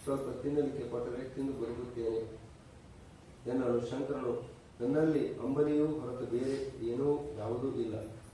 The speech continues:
ಅದನ್ನೇ ಕೊಡಬೇಕೆಂದರೆ ಪಾತ್ರೆಯೇ ಇಲ್ಲ, ಏನು ಮಾಡ-, ಏನು ಮಾಡುವುದು?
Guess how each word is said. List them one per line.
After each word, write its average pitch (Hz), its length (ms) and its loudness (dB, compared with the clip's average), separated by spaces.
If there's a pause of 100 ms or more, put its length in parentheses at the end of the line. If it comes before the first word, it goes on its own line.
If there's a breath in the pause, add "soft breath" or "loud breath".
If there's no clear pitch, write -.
(160)
ಅದನ್ನೇ 139 360 2
ಕೊಡಬೇಕೆಂದರೆ 127 880 -2 (320)
ಪಾತ್ರೆಯೇ 160 480 4
ಇಲ್ಲ, 139 200 6 (580)
ಏನು 156 220 4
ಮಾಡ-, 131 600 2
ಏನು 151 220 4
ಮಾಡುವುದು? 120 480 2